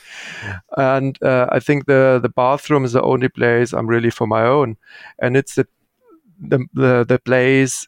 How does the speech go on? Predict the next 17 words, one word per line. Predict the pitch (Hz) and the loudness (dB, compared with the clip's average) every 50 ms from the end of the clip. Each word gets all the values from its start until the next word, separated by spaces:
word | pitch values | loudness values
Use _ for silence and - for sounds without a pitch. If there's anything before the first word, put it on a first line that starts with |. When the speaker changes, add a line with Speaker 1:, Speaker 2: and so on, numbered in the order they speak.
| - 233 | -8 -6
Speaker 2:
every | 131 123 120 127 | -4 -2 -2 -2
morning | 120 123 123 123 123 127 127 - | 0 0 0 0 0 0 0 0
I | 117 120 120 - - - _ - | -2 -2 -2 -4 -8 -10 _ -10
recharge, | 123 - - 139 127 123 123 - | -10 -4 -2 0 0 0 0 0
I | 120 117 | -2 -2
start, | - - - 123 123 123 120 120 120 - | -2 -2 -2 -2 0 2 0 0 0 0
I | 117 | -2
think | 117 - - 123 113 | -2 0 -2 -2 -2
about | 117 - 117 117 113 - | -2 -2 -2 -2 -2 -4
the | - 113 | -6 -8
day, | - - 123 117 120 123 117 | -4 0 0 2 4 4 2
I | 113 113 | 2 0
check | - - 120 110 - _ _ _ | -2 -4 -4 -4 -4 _ _ _
the | 113 117 117 113 113 - _ - - | -4 -2 0 0 -2 -4 _ -18 -20
schedules | - - - 123 120 - - - 120 117 117 113 - | -18 -6 -4 -4 -4 -4 -4 -2 0 0 0 0 -2
and | - - | -6 -6
everything. | - 120 - - 110 - - - 123 117 113 | -6 -6 -6 -6 -10 -10 -6 -6 -6 -6 -6